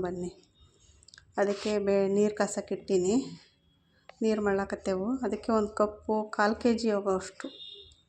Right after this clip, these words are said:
ಆ, ಒಂದು ಕಪ್ ಅಂದ್ರೆ ಒಂದು ಕಾಲು ಕೆ ಜಿ ಆಗೋಷ್ಟು ಕಪ್ಪಲ್ಲಿ ಬೇಳೆ ಹಾಕ್ತಾಯಿದ್ದೀನಿ. ತೊಳೆದು ಒಂದ್ಸರಿ ವಾಶ್ ಮಾಡಿಕೊಂಡು ಕ್ಲೀನಾಗಿ ತೊಳ್ಕೊಂಡು, ಅದ್ರಾಗ ಎಷ್ಟು ಧೂಳ ಬರುತ್ತೆ ನೋಡ್ರಿ,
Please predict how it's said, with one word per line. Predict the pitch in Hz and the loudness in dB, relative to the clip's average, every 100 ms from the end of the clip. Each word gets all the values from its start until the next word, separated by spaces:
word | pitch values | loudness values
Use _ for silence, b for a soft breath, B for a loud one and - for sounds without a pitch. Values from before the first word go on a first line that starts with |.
| - - | -12 -2
ಆ, | |
ಒಂದು | 196 196 196 196 | 2 2 0 0
ಕಪ್ | 202 202 - | -4 -4 -6
ಅಂದ್ರೆ | 214 240 | -4 -2
ಒಂದು | 240 202 | -2 -4
ಕಾಲು | - 190 | 0 -2
ಕೆ | 190 | 0
ಜಿ | 202 | -2
ಆಗೋಷ್ಟು | 202 202 202 - - | 0 -2 -6 -12 -6
ಕಪ್ಪಲ್ಲಿ | 196 185 220 233 262 277 B B B B B B 202 | -6 -4 -4 0 0 -2 B B B B B B 2
ಬೇಳೆ | 208 214 | 4 6
ಹಾಕ್ತಾಯಿದ್ದೀನಿ. | 202 190 - 190 190 190 214 | 4 2 -2 -2 0 0 -2
ತೊಳೆದು | - 202 196 202 226 285 - _ _ - - - - - - - - - - - - 233 | 0 2 2 2 0 -2 -6 _ _ -18 -12 -10 -10 -8 -8 -6 -8 -8 -18 -20 -10 -8
ಒಂದ್ಸರಿ | 214 220 214 | -4 -2 -2
ವಾಶ್ | 202 196 202 - | 0 -2 -4 -4
ಮಾಡಿಕೊಂಡು | 208 202 - 220 208 202 220 B B B B B B | -4 -2 -2 -2 0 -2 -4 B B B B B B
ಕ್ಲೀನಾಗಿ | - 220 214 214 | -2 0 0 -2
ತೊಳ್ಕೊಂಡು, | 214 196 196 220 208 202 208 B B B B - - | 0 -2 0 -4 -4 -6 -8 B B B B -18 -4
ಅದ್ರಾಗ | 214 208 | 0 0
ಎಷ್ಟು | 202 - - 214 214 208 - 202 | 0 -4 -4 -4 -4 -6 -10 -4
ಧೂಳ | 208 208 | 2 2
ಬರುತ್ತೆ | 208 196 196 202 | 2 -2 -4 -4
ನೋಡ್ರಿ, | 196 190 185 202 | -2 -2 -4 -4